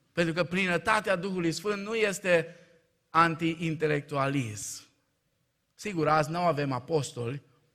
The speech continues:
dar avem învățătura apostolilor.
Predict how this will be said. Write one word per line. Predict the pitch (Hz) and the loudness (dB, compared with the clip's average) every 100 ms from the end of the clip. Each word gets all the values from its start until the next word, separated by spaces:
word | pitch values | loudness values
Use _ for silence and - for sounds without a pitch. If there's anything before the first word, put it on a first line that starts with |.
| _ _ | _ _
dar | - 143 | 0 2
avem | 143 165 165 | 6 6 6
învățătura | 156 151 151 160 214 190 | 2 2 2 -4 -4 -4
apostolilor. | 123 127 120 113 123 113 110 104 - | -4 -6 -10 -10 -12 -12 -12 -14 -18